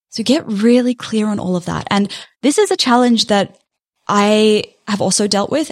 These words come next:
and I know many other business owners are dealing with as well. And it's not something that has to be set in stone forever. You are more than welcome to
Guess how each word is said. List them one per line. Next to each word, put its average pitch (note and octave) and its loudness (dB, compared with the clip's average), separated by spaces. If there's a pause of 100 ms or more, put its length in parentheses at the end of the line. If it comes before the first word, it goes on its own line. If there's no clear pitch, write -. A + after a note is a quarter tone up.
and G#3 -2
I G3 0
know F#3+ 0
many F#3 0
other F3+ 0
business F3 -2
owners E3+ -2
are E3 -4
dealing E3 -2
with D#3+ -6 (160)
as E3+ -2
well. E3 -2 (540)
And A3+ 4
it's - -4
not B3+ 2
something C#4+ 0
that C#4 2
has A#3 -2
to B3 -4
be A3+ -2
set G#3 -4
in G#3 -4
stone F#3 -4
forever. F3 -4 (380)
You A#3 2
are A3 2
more G#3+ 2
than C4 2
welcome G#3+ -2 (320)
to G3+ 2